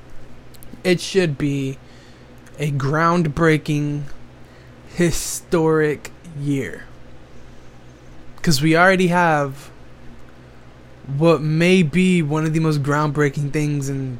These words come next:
W W E history happening right now, with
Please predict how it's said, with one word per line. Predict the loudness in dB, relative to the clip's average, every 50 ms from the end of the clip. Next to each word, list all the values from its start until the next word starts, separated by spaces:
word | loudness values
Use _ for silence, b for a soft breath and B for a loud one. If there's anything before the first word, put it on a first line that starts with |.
| -10 -8
W | -4 -4 -2 -2 -2 -2
W | -2 0 -2 0 -2 -2 -4
E | -4 -4
history | -6 -4 -4 0 0 0 0 -2 -8 -10 -10 -12 -14 -16 -20 B B B B B B B B B B -20 -20 -20 -20 -20 -14 -6
happening | -2 0 0 0 0 -4 -6 -4
right | -4 -4 -4 -4 -6
now, | -8 -6 -6 -6 -6
with | -6 -6 -6 -6 -6 -8 -12 -14